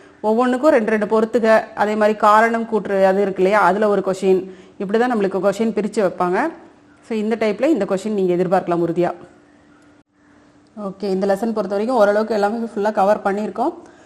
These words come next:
ப்ளஸ் நீங்க ஒன் மார்க், அந்த டூ மார்க், ஃபைவ் மார்க்லாம் படிச்சிருப்பீங்க, எக்ஸாமுக்கு படிச்சிருப்பீங்க. So, அதுவும் உங்களுக்கு யூஸ்ஃபுல்லா இருக்கும். சரிங்களா? எப்படி நீங்க ஃபர்ஸ்ட் டேர்ம், செகண்ட் டேர்ம் படிச்சிருப்பீங்க. ஓகே, மேக்ஸிமம் கொஷின் கவர் பண்ணியாச்சு. நீங்க இந்த கொஷினும் ப்ளஸ் புக் பேக்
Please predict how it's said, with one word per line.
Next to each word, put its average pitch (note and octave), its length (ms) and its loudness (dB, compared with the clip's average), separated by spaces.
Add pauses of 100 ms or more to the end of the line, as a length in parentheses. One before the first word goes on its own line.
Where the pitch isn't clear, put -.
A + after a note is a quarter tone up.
(140)
ப்ளஸ் B3+ 200 0
நீங்க C#4 480 2
ஒன் G#3+ 200 4
மார்க், A#3+ 320 0
அந்த G#3 320 -2
டூ C4+ 160 2
மார்க், B3+ 260 0
ஃபைவ் B3+ 40 4
மார்க்லாம் A3+ 520 0
படிச்சிருப்பீங்க, A3+ 520 0
எக்ஸாமுக்கு A#3 360 -2
படிச்சிருப்பீங்க. G#3+ 680 -2 (880)
So, A3+ 220 -2
அதுவும் A#3 280 4
உங்களுக்கு G#3+ 380 2
யூஸ்ஃபுல்லா G3+ 320 0
இருக்கும். F#3 460 2 (240)
சரிங்களா? F#3+ 380 0 (240)
எப்படி G3+ 300 -6
நீங்க B3+ 200 -2
ஃபர்ஸ்ட் F#3 260 -10
டேர்ம், A3+ 160 -4
செகண்ட் G3 360 -6
டேர்ம் C#4 200 -2 (140)
படிச்சிருப்பீங்க. E3+ 600 -6 (600)
ஓகே, F3+ 360 -8
மேக்ஸிமம் F#3 440 -6 (100)
கொஷின் G3+ 240 -8
கவர் F#3+ 280 -4
பண்ணியாச்சு. F#3+ 460 -4
நீங்க C4 340 -2
இந்த G3+ 180 0
கொஷினும் A#3+ 400 -4 (220)
ப்ளஸ் F#3 240 -6
புக் G3 140 -6
பேக் A3+ 180 0